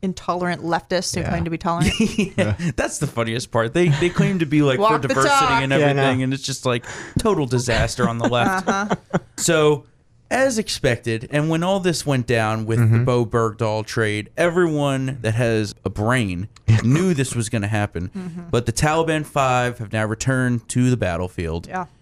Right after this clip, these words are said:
Speaker 1: shocker.
Speaker 2: Wait,
Speaker 3: And
Speaker 2: wait, the terrorists have gone back to their terror brothers over there in the
Speaker 3: <laughs> Yeah.
Speaker 2: Arab world.
Speaker 3: I know,
Speaker 2: I am
Speaker 3: shocker.
Speaker 2: shocked.
Speaker 3: Yeah.
Speaker 2: Shocked face.
Speaker 1: After they were released to Qatar, who
Speaker 2: Yeah.
Speaker 1: was,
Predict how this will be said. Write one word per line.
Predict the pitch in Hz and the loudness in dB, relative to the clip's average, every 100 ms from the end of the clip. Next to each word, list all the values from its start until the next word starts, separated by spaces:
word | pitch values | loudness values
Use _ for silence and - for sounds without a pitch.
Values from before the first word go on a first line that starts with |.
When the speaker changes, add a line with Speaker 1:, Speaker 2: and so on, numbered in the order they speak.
| _ | _
Speaker 1:
shocker. | 160 160 156 - - | -14 -14 -16 -8 -2
Speaker 2:
Wait, | 117 | 0
Speaker 3:
And | 107 101 101 | 0 0 0
Speaker 2:
wait, | - 156 - _ _ - | 0 0 -4 _ _ -4
the | |
terrorists | 139 - 147 180 196 - - | -2 2 2 2 -2 -4 -2
have | 135 | 0
gone | 156 151 | 2 2
back | 143 151 | 2 0
to | - | 0
their | 147 | 0
terror | 139 160 151 156 160 147 | 0 2 4 4 2 0
brothers | - 147 151 175 160 | 0 2 4 2 2
over | 143 139 151 | 0 2 2
there | 165 175 | 2 2
in | 180 | 4
the | |
Speaker 3:
<laughs> | |
Yeah. | 165 | 2
Speaker 2:
Arab | 170 | 2
world. | 156 170 196 | 4 2 2
Speaker 3:
I | 147 | 0
know, | 147 | 2
Speaker 2:
I | 131 165 | 2 2
am | 131 | 2
Speaker 3:
shocker. | 131 120 | 2 2
Speaker 2:
shocked. | 170 160 139 - | 2 2 0 0
Speaker 3:
Yeah. | 123 98 117 - | 0 0 -4 -8
Speaker 2:
Shocked | - 190 151 - | 0 2 2 0
face. | 170 | 0
Speaker 1:
After | 226 262 247 | 2 2 0
they | 240 | 2
were | 233 | 2
released | 226 220 220 214 - | 2 0 -4 -6 -4
to | 240 202 | -2 -2
Qatar, | - 220 - 214 196 240 - - | -4 -4 0 2 2 0 -4 -2
who | 240 247 | 0 2
Speaker 2:
Yeah. | |
Speaker 1:
was, | 233 226 | 0 -2